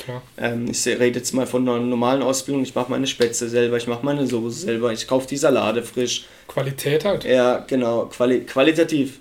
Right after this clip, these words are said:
Speaker 2: Ja, weil ich sag immer, früher gab's keine Allergien, da haben sie noch frisch gekocht. Jetzt gibt's Allergien, man sollte sich mal hinterfragen, warum. Ja, und, ähm, das ist eins zu eins, das man zusammenzählen kann.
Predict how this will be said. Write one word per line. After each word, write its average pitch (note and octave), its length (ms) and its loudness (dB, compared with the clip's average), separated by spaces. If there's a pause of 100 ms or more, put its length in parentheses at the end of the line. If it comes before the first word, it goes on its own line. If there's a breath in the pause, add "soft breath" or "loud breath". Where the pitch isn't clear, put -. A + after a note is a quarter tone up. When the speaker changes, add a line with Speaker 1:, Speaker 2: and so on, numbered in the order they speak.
Speaker 2:
Ja, B2+ 200 0
weil C3+ 120 4
ich B2+ 100 -2
sag C3+ 180 -2
immer, D3 180 -4
früher D#3 320 2
gab's C3 260 2
keine E3+ 220 4
Allergien, E3 440 0 (760)
da - 80 0
haben C3 140 4
sie C3 80 2
noch C3+ 100 2
frisch C#3 240 -2
gekocht. C#3 360 0 (420)
Jetzt A#2 220 -2
gibt's - 200 -4
Allergien, B2+ 540 2
man B2 160 -4
sollte A#2+ 200 0
sich C3 140 -2
mal C3 180 2
hinterfragen, A#2+ 520 0
warum. A#2+ 260 -2 (340 loud breath)
Ja, B2+ 180 2
und, C3 120 4
ähm, A2+ 340 0
das B2+ 160 -2
ist B2+ 140 -4
eins C3 280 2
zu C3+ 100 2
eins, C3 220 2
das C3+ 120 -4
man C3 140 -2
zusammenzählen D3+ 580 -2
kann. D#3 240 -2